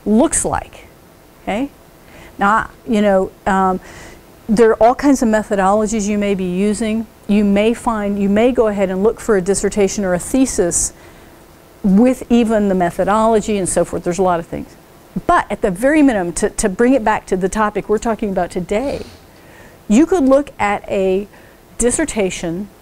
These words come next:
from your department and your field and look at the literature review and see what it looks like.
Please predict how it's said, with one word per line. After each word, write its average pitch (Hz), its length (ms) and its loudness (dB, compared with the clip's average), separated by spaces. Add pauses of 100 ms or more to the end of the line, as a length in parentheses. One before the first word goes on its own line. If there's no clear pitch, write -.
(880)
from 196 380 -2
your 214 280 2
department 220 720 -4
and 180 180 -2
your 226 200 0
field 247 580 0
and 196 260 -4
look 262 220 -2
at 262 80 -8
the 208 80 -4
literature 208 520 0
review 165 320 -4
and 180 180 -4
see - 280 -2
what 226 300 0
it - 240 -4
looks 175 380 -4
like. - 400 -8